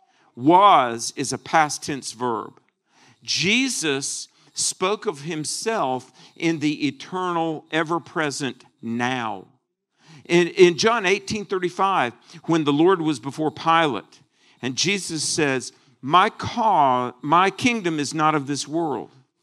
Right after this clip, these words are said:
Now, this is amazing, John eighteen thirty-five. Jesus said something to Pilate none of us could say.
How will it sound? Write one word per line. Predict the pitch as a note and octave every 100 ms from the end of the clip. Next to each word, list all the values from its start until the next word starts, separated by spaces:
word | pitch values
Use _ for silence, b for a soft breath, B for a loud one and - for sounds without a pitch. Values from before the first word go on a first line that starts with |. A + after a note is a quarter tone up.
| b b b b b -
Now, | C3+
this | F#3
is | G#3 F3
amazing, | F3 E3+ F3+ C#3+ B2+
John | B2 C#3+ C#3
eighteen | D3+ - D#3+
thirty-five. | E3 D3 C3 D#3 C3+ A2+ - _ _ _ _ _ _ _ - B B B
Jesus | - D3 G3 F3 F3+
said | - G3+ E3+ C3+
something | - F3 E3 F3
to | D3
Pilate | - E3 E3 D#3+ B2+ -
none | C#3 C#3+
of | D3
us | C#3+ C3+
could | - C3+
say. | - C#3+ B2